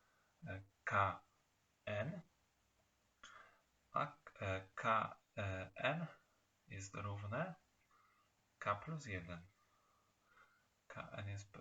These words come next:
równe pl-, K plus jeden, czyli podstawiamy do wzoru, czyli to jest równe H. Czyli podstawiamy dwa X dodać, a nie dodać, tylko razy,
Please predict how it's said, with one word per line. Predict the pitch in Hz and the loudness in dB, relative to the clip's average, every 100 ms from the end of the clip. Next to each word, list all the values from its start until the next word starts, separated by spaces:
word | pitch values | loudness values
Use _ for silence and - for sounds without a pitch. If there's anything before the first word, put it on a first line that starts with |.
| 104 | -6
równe | 101 98 98 | -6 -6 -8
pl-, | - - - | -10 -14 -2
K | 101 | -2
plus | 104 92 - | -2 -10 -8
jeden, | 123 185 | -4 -4
czyli | 165 - | -4 -8
podstawiamy | 95 98 - 95 92 92 | -4 -4 -2 2 2 2
do | 92 87 | -12 -16
wzoru, | - 110 151 | -8 -6 -6
czyli | - - | -8 -12
to | |
jest | 98 101 | -10 0
równe | 101 - - | 0 2 0
H. | - - 160 - _ - _ _ _ _ _ _ _ _ _ _ _ _ _ - 107 101 | 2 0 0 -4 _ -20 _ _ _ _ _ _ _ _ _ _ _ _ _ -12 -8 -6
Czyli | - 123 | -6 -6
podstawiamy | 123 110 - 98 98 95 95 90 _ _ - - | -8 -10 -8 -6 -2 -4 -4 -10 _ _ 4 4
dwa | - 95 101 95 - - | 4 -6 2 2 4 2
X | 101 98 - - - _ _ _ - - | 2 -8 -8 -8 -10 _ _ _ -6 -2
dodać, | 101 98 92 87 - - _ _ _ _ _ _ - | 0 0 0 -4 -8 -16 _ _ _ _ _ _ -12
a | 101 | -8
nie | 92 95 | -6 -2
dodać, | 90 92 92 | -2 -2 -6
tylko | - - 98 95 | -12 -8 -4 -2
razy, | 92 92 90 90 | -2 -2 -6 -10